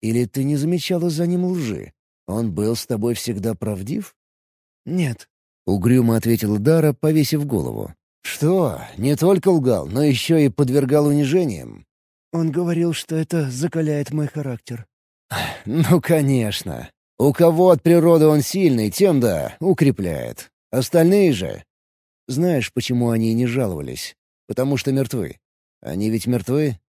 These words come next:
Я прав? Да. Кстати, о мёртвых. Он не заставлял тебя убивать Данау?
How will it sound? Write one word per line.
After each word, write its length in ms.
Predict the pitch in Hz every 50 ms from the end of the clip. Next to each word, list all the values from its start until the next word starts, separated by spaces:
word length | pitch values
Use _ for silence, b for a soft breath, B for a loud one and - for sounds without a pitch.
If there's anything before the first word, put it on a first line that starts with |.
| _ _ _ _ -
Я 180 | - 82 85
прав? 400 | 85 - 117 127 123 101 - - _ _ _ _ _ _ _ _ _ -
Да. 840 | - - 82 87 90 90 90 87 87 82 80 - 80 73 73 71 - _ _ _ _ _ _ _ _ -
Кстати, 580 | - - 180 175 170 143 - 95 73 60 64 - _ -
о 120 | - 135
мёртвых. 600 | 151 170 180 175 147 - - - 60 - - _ _ _ _ _ _ _ -
Он 220 | - 120 143 147
не 80 | 147 147
заставлял 560 | 135 151 151 - - 175 175 190 214 208 175
тебя 240 | - 147 135 143 143
убивать 520 | 139 127 143 139 151 151 143 120 - -
Данау? 640 | 117 107 135 139 135 139 123 101 78 67 62 50 -